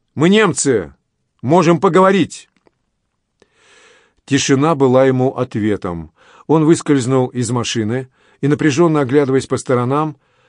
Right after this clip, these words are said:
пытался понять, откуда может грозить опасность. Наконец, впереди качнулись ветки, и на дорогу вышел человек в защитной униформе со шмайсером в руке.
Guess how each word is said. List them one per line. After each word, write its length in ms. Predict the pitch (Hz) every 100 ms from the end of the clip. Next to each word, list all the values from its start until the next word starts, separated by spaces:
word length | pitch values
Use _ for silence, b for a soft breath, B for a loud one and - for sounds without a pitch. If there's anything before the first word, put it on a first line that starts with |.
| _ -
пытался 340 | 127 165 165
понять, 340 | 147 143 143
откуда 380 | 135 123 175 160
может 320 | 139 147 143
грозить 420 | 113 120 107 127 131
опасность. 800 | 127 110 87 - 80 - - _ _ _ _ _ _ _ _ _ _ _ _ _ _ _ -
Наконец, 520 | 117 139 160 175 156
впереди 440 | - 151 143 127 160
качнулись 580 | 139 123 139 131 123 131
ветки, 560 | 151 165 - 107 82 B B B B
и 80 | 143
на 120 | 156
дорогу 340 | 160 196 170
вышел 320 | 160 156 156
человек 880 | 147 - 156 156 123 110 107 - - b b b b
в 80 | 117
защитной 520 | 147 127 175 - 139
униформе 760 | 131 120 156 151 139 139 123 _ _ _ _ _ _ _ _
со 420 | - - 131 123
шмайсером 640 | 110 127 135 135 143 127 120
в 40 |
руке. 480 | 131 - 104 80